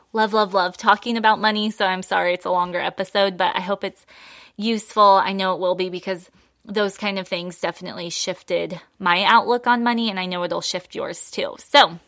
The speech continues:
again, if you have any questions about money that I didn't answer, send me a D M at Brittany Donnells. It's in my, my write up on the show, <laughs> the show notes. There we go. And also,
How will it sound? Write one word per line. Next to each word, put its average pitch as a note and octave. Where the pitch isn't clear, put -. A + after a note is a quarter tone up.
again, G#3
if F#3
you G#3
have G#3
any C4
questions A3
about F#3+
money A#3+
that G#3+
I F#3+
didn't G#3+
answer, G3+
send A#3
me A3+
a G#3
D G#3+
M G3+
at G3+
Brittany G#3+
Donnells. A#3
It's -
in G3+
my, F3+
my F3+
write G3+
up F#3+
on F3+
the F3+
show, B3
<laughs> -
the A3+
show A3+
notes. G#3+
There F#3
we F3+
go. D3+
And G#3
also, G#3